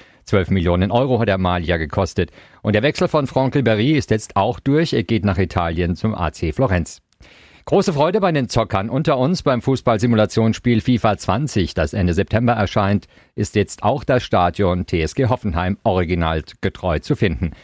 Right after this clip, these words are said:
Und auch die Spieler wurden mit einem Headscan überarbeitet, damit sie genauso aussehen wie im echten Leben. Außerdem wurden auch die Stadien von Werder Bremen, R B Leipzig und Bayer Leverkusen im Detail gescannt und sind bei fifa zwanzig erhältlich.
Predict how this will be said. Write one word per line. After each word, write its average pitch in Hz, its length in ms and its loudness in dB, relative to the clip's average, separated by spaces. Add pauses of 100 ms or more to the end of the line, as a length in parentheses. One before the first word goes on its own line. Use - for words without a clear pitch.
(240)
Und 117 160 2
auch 107 120 0
die 123 120 0
Spieler 156 380 2
wurden 110 200 2
mit 101 120 2
einem 92 220 -2
Headscan 120 480 -2
überarbeitet, 90 840 0
damit 107 240 0
sie 120 100 -2
genauso 95 360 0
aussehen 92 520 0
wie 87 80 0
im 101 100 0
echten 98 300 -4
Leben. 120 320 2 (340)
Außerdem 139 460 0
wurden 151 280 2
auch 107 220 0
die 110 140 0
Stadien 113 480 2
von 123 180 0
Werder 98 260 2
Bremen, 87 400 0
R 92 140 0
B 85 80 0
Leipzig 90 580 0
und 107 180 0
Bayer 90 240 0
Leverkusen 95 560 0
im 123 140 0
Detail 98 360 0
gescannt 110 460 -2 (300)
und 92 160 -2
sind 113 220 0
bei 98 200 2
fifa 135 440 -2
zwanzig 80 520 -6
erhältlich. 92 540 -2